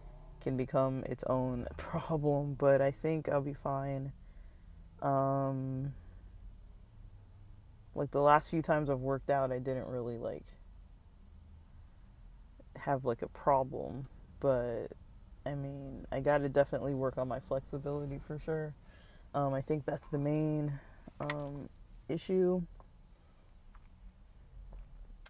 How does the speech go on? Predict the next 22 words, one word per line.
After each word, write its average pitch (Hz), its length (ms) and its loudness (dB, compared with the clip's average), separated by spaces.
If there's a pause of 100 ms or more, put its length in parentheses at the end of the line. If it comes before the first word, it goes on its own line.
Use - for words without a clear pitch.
(160)
And 143 480 0 (420)
I 143 100 0
guess 160 260 6
today 147 480 8
I'll 143 120 4
just - 560 -6
have 147 140 0
fun 147 300 4
working 147 320 0
on 143 160 0
that 135 180 0
video 143 600 4 (640)
from 139 340 6
Cesar 220 360 6
Chavez 202 580 10
Day 147 460 6
twenty 180 320 2
twenty-two. 170 640 0
That's 147 180 2
the 175 60 -2
last 156 260 2
time 147 380 0